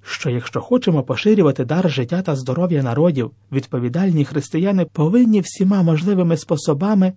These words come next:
пропагувати важливість щеплення від ковід дев'ятнадцять і сприяти загальному доступові до вакцин.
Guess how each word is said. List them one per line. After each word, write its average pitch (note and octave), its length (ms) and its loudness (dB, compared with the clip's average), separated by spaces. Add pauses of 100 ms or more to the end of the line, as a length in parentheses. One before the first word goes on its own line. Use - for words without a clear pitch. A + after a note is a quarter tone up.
(200)
пропагувати F#3 760 2
важливість D#3 500 2
щеплення G3+ 640 0
від D3+ 120 0
ковід C#3+ 240 2
дев'ятнадцять C#3+ 840 0 (380)
і D#3+ 100 6
сприяти F3 520 0
загальному D#3 540 2
доступові D#3 520 0
до D#3 100 0
вакцин. D3 520 -2